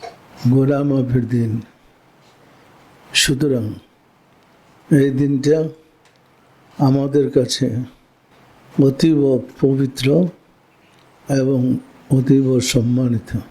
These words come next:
সম্মানিত আশিক রাসূলেরা, রাব্বুল আলামিন সম্বন্ধে আমাদের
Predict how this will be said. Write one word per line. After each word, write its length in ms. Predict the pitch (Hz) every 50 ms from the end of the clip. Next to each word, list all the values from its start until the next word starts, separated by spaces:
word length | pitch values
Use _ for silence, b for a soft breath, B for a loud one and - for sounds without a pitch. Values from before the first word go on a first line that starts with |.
| _ _ _ _ _ _ _ _ - -
সম্মানিত 720 | - - - 143 143 151 147 151 156 156 156 147 147 151
আশিক 400 | 156 147 151 143 - - 156 151
রাসূলেরা, 720 | 156 151 147 143 - - 170 143 139 143 139 143 147 147 127 - _ _ _ _ _ _ _ _ _ _ _ _ _ _ _ _ - -
রাব্বুল 540 | 139 143 151 139 135 143 156 151 147 147
আলামিন 560 | - 143 139 135 143 147 143 147 151 156 156 139
সম্বন্ধে 640 | - - 160 151 147 147 143 143 135 131 123 120 127 120 - _ _ _ _ _ _ _ _ _ _ _ _ _ - - - - - - -
আমাদের 600 | 135 127 135 135 135 131 131 127 127 120 113